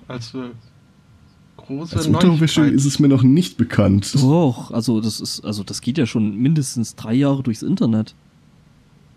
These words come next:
Speaker 2: Ich kenn's nicht.
Speaker 3: Nicht? Auf was für Zeiten treibt ihr euch nicht rum?
Speaker 2: Ähm,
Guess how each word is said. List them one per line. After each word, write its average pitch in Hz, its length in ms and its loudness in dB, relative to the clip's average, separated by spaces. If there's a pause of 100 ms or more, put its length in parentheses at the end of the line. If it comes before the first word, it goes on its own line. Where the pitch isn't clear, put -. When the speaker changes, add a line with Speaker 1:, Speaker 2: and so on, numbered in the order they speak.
(260)
Speaker 2:
Ich - 180 -6
kenn's 139 280 0
nicht. 113 240 0 (540)
Speaker 3:
Nicht? 175 440 -2 (320)
Auf - 160 -14
was 156 140 -2
für 143 100 0
Zeiten - 400 -4
treibt 135 240 -2
ihr 120 140 0
euch 117 180 -4
nicht - 240 -6
rum? 110 200 -4 (960)
Speaker 2:
Ähm, 80 560 -4